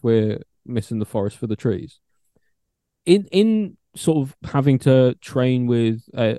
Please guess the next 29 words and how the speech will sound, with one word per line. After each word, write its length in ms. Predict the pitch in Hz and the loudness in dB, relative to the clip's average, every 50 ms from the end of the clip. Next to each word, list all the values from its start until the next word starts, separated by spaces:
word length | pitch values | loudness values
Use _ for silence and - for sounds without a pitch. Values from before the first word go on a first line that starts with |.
| - | -6
a 40 | 117 | -8
Premier 320 | - - 123 123 123 120 | -4 -2 0 0 0 0
League 180 | 117 113 117 110 | 0 0 -2 -2
club 200 | - 123 110 107 | -2 -2 -2 0
every 200 | 107 104 113 104 | -2 -4 -4 -4
week, 220 | 104 104 104 101 | -4 -4 -4 -4
and 120 | - 107 107 | -4 -4 -4
that 120 | 107 - - _ - | -4 -6 -8 _ -16
if 200 | - 117 147 - | -8 -6 -4 -2
he 80 | - 139 | -2 -2
does 240 | - 135 135 135 117 | 0 0 0 0 0
manage 280 | 123 117 110 104 104 - | -2 -4 -4 -6 -6 -6
to 80 | - | -8
break 300 | 104 - 110 101 - - | -8 -6 -8 -10 -10 -12
through 180 | _ - 101 98 | _ -10 -10 -8
into 240 | 95 98 98 - 98 | -8 -10 -12 -12 -12
the 320 | 95 101 95 95 92 - - _ _ _ _ _ _ | -10 -10 -10 -10 -10 -12 -14 _ _ _ _ _ _
Forest, 560 | _ - - 107 98 98 107 - - _ - _ _ _ _ _ | _ -8 -8 -6 -6 -8 -10 -14 -18 _ -20 _ _ _ _ _
uh, 80 | - 120 - _ _ - | -16 -16 -16 _ _ -4
you 140 | 143 123 | -2 -2
know, 140 | 107 95 92 | -2 -2 -6
first 460 | - - - 117 110 110 - - - | -8 -4 -2 -2 -2 -2 -4 -8 -16
team, 320 | _ - - - - 107 - _ _ _ _ _ _ _ _ _ _ | _ -20 -18 -16 -16 -16 -18 _ _ _ _ _ _ _ _ _ _
is 180 | - 139 139 139 | 0 0 0 2
that 200 | - 147 143 - | 0 -2 -2 -2
not 260 | - 139 135 - - _ _ _ _ _ _ _ | -2 -2 -2 -2 -6 _ _ _ _ _ _ _
better 380 | - 123 120 117 - 123 117 117 | -2 -2 -2 -2 -4 -4 -2 -2
overall? 640 | 113 110 104 110 110 117 123 117 107 - - - _ _ _ _ _ _ _ _ _ _ | -2 -2 -4 -6 -6 -6 -4 -4 -6 -6 -10 -14 _ _ _ _ _ _ _ _ _ _
But 220 | - 131 123 - | 2 2 2 2